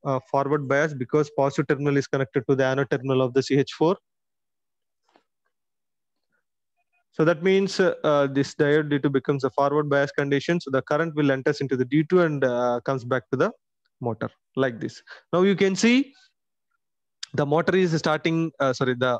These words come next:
uh, current is starting at the back E M F positive terminal, back E M F positive terminal to the C H four, C H four to diode D two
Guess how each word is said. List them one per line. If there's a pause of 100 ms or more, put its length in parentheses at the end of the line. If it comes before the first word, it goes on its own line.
(100)
uh,
current
is
starting
at
the (320)
back
E
M
F
positive
terminal,
back
E
M
F
positive
terminal
to
the
C
H
four,
C
H
four
to
diode
D
two